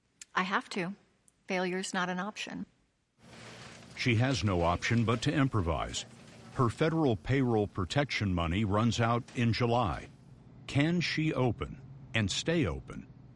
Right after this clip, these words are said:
Speaker 2: at the state-mandated fifty percent capacity?
Speaker 1: It is a hope and a prayer that we do not have a second wave between now and then. It is a hope and a prayer that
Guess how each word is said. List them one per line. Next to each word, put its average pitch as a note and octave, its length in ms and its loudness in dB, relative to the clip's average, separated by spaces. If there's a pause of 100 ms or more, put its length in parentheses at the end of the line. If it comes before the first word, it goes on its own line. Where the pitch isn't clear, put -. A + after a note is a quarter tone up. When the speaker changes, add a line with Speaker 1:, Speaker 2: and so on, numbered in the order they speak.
(140)
Speaker 2:
at F#2 160 0
the G#2 100 0
state-mandated G#2+ 1200 2
fifty C#3+ 520 0
percent G#2 640 -2
capacity? - 680 -2 (840)
Speaker 1:
It G#3+ 120 -2
is G3+ 140 0
a F#3+ 120 -2
hope A3 440 -2
and A#3 120 -2
a B3 40 -2
prayer F3+ 520 -2 (280)
that F#3 520 2 (600)
we G#3+ 180 0
do A#3 180 0
not G3+ 260 0
have F3+ 320 2
a F#3 80 -6
second G3+ 420 -2
wave E3+ 540 -2
between F#3 420 -2
now F3 240 2
and G#3+ 160 2
then. E3+ 380 0 (420)
It G3+ 120 2
is G3 140 0
a F3+ 60 0
hope G3+ 340 -2
and A3+ 120 0
a A3+ 40 -4
prayer F3+ 540 0 (240)
that F#3 500 4